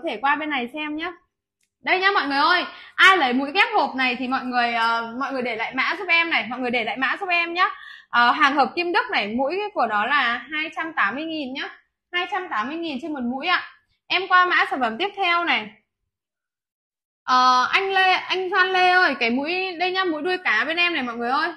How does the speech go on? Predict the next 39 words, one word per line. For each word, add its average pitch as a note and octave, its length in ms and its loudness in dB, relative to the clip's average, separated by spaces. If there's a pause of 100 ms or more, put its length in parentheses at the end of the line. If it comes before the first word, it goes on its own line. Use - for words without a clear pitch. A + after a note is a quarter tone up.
mũi, E4+ 360 -6
mũi D#4 220 -4
đuôi F#4 140 -2
cá A#3+ 220 0
bên D#4+ 120 -2
em E4+ 200 0
sẽ D4 100 -10
có A3+ 140 2 (120)
hai E4 160 2
loại D#4 220 2
này. A3 160 -4 (440)
À, B3 300 8
mũi B3+ 300 0
đuôi, E4 140 -2
một, D4 240 2
à, B3 200 4
mũi C#4+ 160 0
hét G4 220 4 (200)
bên E4 120 -2
em E4+ 160 -2
có A#3 100 0
hai E4+ 240 2
loại, D#4+ 200 4
một A#3 140 -2
loại C4 200 2
là A3 140 -4
loại B3 160 0
đuôi D#4+ 140 -2
cá, A3+ 420 2
còn B3+ 120 -2
một A3 140 -4
loại C4 240 2
là, G#3 360 0 (260)
à, A3 180 2
mũi C#4+ 220 4
vuông F#4 340 6
như F4+ 100 -2
này C4+ 260 2
nhá, E4 140 2